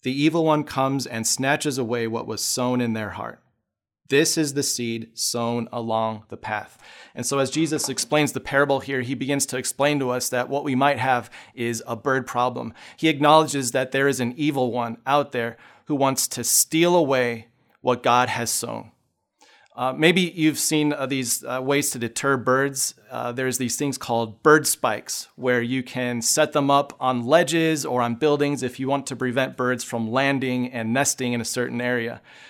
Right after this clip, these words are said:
Uh, if you go on YouTube and search for bird spike cockatoo, you'll see this hilarious video of, of a bird walking along the ledge of a building,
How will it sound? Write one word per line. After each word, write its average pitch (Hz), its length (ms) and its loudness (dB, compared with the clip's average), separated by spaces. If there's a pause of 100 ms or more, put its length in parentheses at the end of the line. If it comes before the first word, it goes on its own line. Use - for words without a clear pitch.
(280)
Uh, - 120 -12 (140)
if 160 160 -2
you 160 60 2
go 170 140 10
on 156 140 12
YouTube 147 400 2
and 123 100 0
search 139 300 0
for 127 320 0 (300)
bird 143 220 4
spike 135 520 0
cockatoo, 151 540 2
you'll 131 180 2
see 135 200 0
this 123 260 0 (100)
hilarious 135 540 2
video 123 460 0
of, 120 260 0
of 123 220 -4
a 143 60 0
bird 135 420 2
walking 135 400 4
along 127 320 4
the 117 80 -2
ledge 123 280 -2
of 113 80 -8
a 117 60 -4
building, 117 500 -2